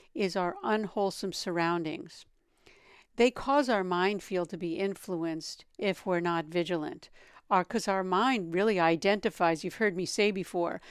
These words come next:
with what we feed it. So our unwholesome surroundings, let's say we're totally surrounded by technical devices, which many people are. We have to get out in nature. We have to get out in nature,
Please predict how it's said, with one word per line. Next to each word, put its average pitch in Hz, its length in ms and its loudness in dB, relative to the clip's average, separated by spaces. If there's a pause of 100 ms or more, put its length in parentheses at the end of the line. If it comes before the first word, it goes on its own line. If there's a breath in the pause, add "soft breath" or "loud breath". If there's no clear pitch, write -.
(180 loud breath)
with 190 160 2
what 190 240 2
we 196 200 -4
feed 226 340 -6
it. - 260 -4 (380 loud breath)
So 240 360 6
our 220 160 8
unwholesome 226 580 2
surroundings, 202 720 0 (260 loud breath)
let's 233 260 6
say 226 240 4
we're 190 180 0
totally 269 520 4
surrounded 190 580 0
by 180 180 2
technical - 640 -2
devices, 170 800 -2 (340 soft breath)
which 226 200 -4
many 240 220 0
people 226 380 -4
are. 240 380 2 (400 loud breath)
We 240 100 2
have 277 180 4
to 233 60 -8
get 208 180 -2
out 196 220 6
in 170 160 -2
nature. 175 560 -4 (320 loud breath)
We 226 100 4
have 247 120 2
to 254 60 -6
get 214 160 2
out 202 160 4
in 185 140 -2
nature, 185 540 -2